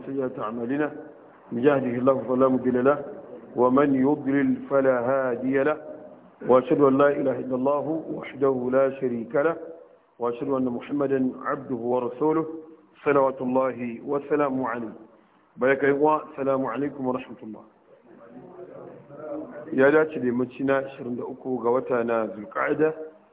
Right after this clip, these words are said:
hijira alif ɗari hudu da arba'in da shida, wanda ya dace da yammaci na goma ga wata na biyar shekara ta dubu biyu da ashirin da shida miladiya ta Annabi Isa alaihi salatu wassalam. Idan ba manta ba,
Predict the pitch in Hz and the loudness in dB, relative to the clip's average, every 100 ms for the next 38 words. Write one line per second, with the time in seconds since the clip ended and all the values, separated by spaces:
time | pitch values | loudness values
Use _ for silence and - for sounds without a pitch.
0 | _ 120 135 143 135 123 - 117 120 131 | _ -6 2 4 4 -2 -4 -4 -4 -2
1 | 123 117 110 110 - 110 123 127 120 - | -2 -2 -6 -8 -10 -10 -4 -2 -2 -2
2 | 135 131 123 110 117 135 135 - 117 104 | 0 2 2 -2 2 2 2 -2 -12 -10
3 | 101 92 110 117 131 131 127 120 135 151 | -10 -12 -10 -4 -2 -2 -4 0 4 4
4 | 139 131 - - - _ _ - 107 127 | 4 0 -10 -20 -20 _ _ -4 0 2
5 | 135 127 120 123 123 123 127 127 123 117 | 4 4 4 2 0 -2 -8 -4 -2 -4
6 | 117 113 110 120 117 113 110 - - _ | -6 -6 -4 -2 -2 -4 -8 -12 -20 _
7 | _ _ 120 120 120 139 139 127 - 131 | _ _ 2 2 2 0 0 0 0 2
8 | 123 117 113 110 120 120 - 113 120 107 | 2 0 -4 -4 -4 -4 -6 -10 -8 -8
9 | 113 127 127 131 131 131 147 - 131 131 | -6 -6 -6 -4 -2 -2 -6 -6 -8 -8
10 | - 143 120 - - - _ _ _ _ | -4 0 0 -2 -16 -20 _ _ _ _
11 | - 135 170 160 160 160 151 151 151 147 | -4 4 6 6 4 4 2 2 0 -2
12 | - | -10